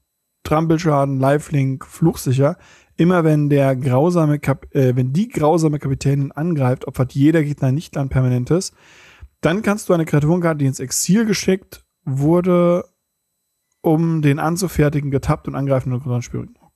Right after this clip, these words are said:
Okay, spannend. Versunkene Höhlen in Foil.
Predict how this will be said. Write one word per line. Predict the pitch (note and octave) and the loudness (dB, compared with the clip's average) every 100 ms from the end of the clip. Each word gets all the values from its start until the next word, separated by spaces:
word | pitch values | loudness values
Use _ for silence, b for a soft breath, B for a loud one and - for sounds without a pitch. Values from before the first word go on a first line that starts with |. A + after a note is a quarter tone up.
| - | -16
Okay, | - - - | -14 -14 -18
spannend. | - - - - B2+ C3 B2 A2 - _ - _ _ _ _ _ _ _ _ _ _ _ _ _ _ _ | -16 -14 -12 -2 0 0 0 -2 -6 _ -20 _ _ _ _ _ _ _ _ _ _ _ _ _ _ _
Versunkene | - B2+ B2+ - A2+ | -4 -2 -2 -2 0
Höhlen | B2+ E3+ F3 - | 0 0 -4 -8
in | C#3+ F3 | -8 -8
Foil. | - D3+ D#3+ E3+ | -6 -4 -2 -2